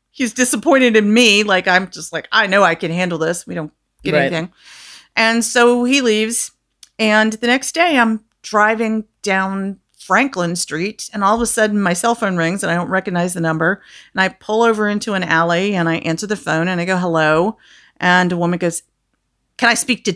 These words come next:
Speaker 1: Dixie?" And I'm like, "Speaking." She goes, "There's really a Dixie?"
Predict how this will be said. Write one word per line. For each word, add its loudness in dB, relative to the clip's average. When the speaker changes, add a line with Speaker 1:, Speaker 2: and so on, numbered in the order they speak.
Speaker 1:
Dixie?" -2
And 0
I'm 2
like, -2
"Speaking." -2
She -6
goes, 0
"There's -2
really 4
a 4
Dixie?" -4